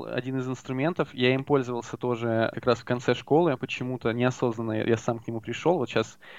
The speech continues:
когда вспоминал, ещё твой рассказ навеял. Есть, вот, знаете, to-do листы. Это типа то, что тебе нужно сделать в списке дел. А вот есть not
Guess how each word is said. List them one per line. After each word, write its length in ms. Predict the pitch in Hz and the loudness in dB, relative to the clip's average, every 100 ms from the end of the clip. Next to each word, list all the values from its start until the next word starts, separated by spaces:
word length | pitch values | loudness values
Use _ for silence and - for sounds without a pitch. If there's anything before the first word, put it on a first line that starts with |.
| - - - | -20 -14 -6
когда 200 | 113 113 | 0 0
вспоминал, 600 | - 120 120 120 113 113 - - | 0 -4 0 2 4 2 0 -6
ещё 200 | - - | -10 -4
твой 160 | 120 | 0
рассказ 340 | 117 - - 113 | 0 -2 -6 -2
навеял. 400 | 117 156 139 - | 0 2 0 -2
Есть, 200 | 127 135 | -4 -4
вот, 160 | - 110 | -6 -6
знаете, 200 | 131 147 | -4 -4
to-do 260 | - 131 139 | -8 -6 -2
листы. 440 | 131 - 151 208 - | -2 -2 -2 -2 -6
Это 220 | - 120 | -10 -8
типа 280 | - 117 - | -8 -4 -2
то, 80 | 127 | -2
что 160 | - | -2
тебе 160 | 120 120 | -2 0
нужно 220 | 117 117 | 0 -2
сделать 360 | 110 135 170 - | 2 4 4 2
в 140 | - | -4
списке 460 | - - 135 - 113 | -14 -8 -6 -4 2
дел. 260 | 113 107 | 4 6
А 60 | 110 | 2
вот 140 | 104 | 2
есть 220 | 135 135 - | 2 0 -2
not 280 | 135 147 | 2 4